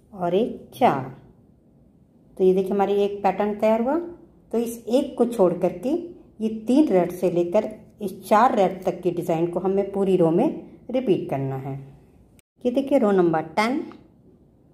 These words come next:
इसमें हमारा एक वाइट आ जाएगा, एक,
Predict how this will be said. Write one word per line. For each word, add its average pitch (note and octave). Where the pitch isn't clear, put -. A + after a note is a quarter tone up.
इसमें A3
हमारा G3+
एक C4+
वाइट F3+
आ C#3+
जाएगा, D3+
एक, A3